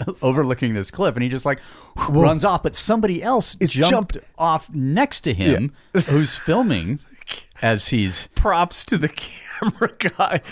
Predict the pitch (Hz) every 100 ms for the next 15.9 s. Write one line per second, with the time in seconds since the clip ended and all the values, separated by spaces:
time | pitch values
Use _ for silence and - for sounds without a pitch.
0 | - 226 202 - 233 226 208 165 - -
1 | 180 165 160 151 - - - _ - -
2 | 180 143 104 98 107 - 131 120 - -
3 | 143 - - 165 214 160 117 123 127 120
4 | 90 110 113 151 104 87 - 110 120 -
5 | - 120 98 87 120 104 98 - 104 104
6 | 92 - 107 113 87 87 - 104 95 98
7 | 80 - - - - - 123 110 101 120
8 | 120 101 104 - - 143 - - - _
9 | - 156 - - 143 - 180 127 - 165
10 | 185 190 185 190 202 - 180 160 - 196
11 | 214 170 135 147 - - 185 175 - -
12 | 156 160 - 147 147 139 - - 147 151
13 | - - 180 - 156 131 - - 151 127
14 | 127 - 131 135 131 123 - - - 269
15 | - 160 - - - 147 110 - -